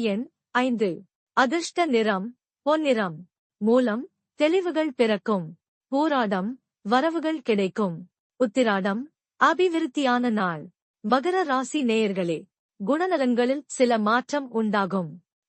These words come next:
பயம் மற்றும் பலவீனங்களை புரிந்து கொள்வீர்கள். குடும்பத்தில் சிறு சிறு விவாதங்கள் ஏற்பட்டு நீங்கும். உணர்ச்சி வேகமின்றி பொறுமையுடன்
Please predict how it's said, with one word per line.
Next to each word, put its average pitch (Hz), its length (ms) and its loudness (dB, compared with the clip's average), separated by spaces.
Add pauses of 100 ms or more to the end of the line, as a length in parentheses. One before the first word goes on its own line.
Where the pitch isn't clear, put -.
பயம் 339 360 2
மற்றும் 240 420 -2
பலவீனங்களை 269 840 0
புரிந்து 277 380 0
கொள்வீர்கள். 185 680 0 (400)
குடும்பத்தில் 320 680 0
சிறு 359 400 0
சிறு 320 300 -2
விவாதங்கள் 240 680 0
ஏற்பட்டு 220 540 0
நீங்கும். 196 460 0 (460)
உணர்ச்சி 349 460 0
வேகமின்றி 233 680 0 (180)
பொறுமையுடன் 269 680 0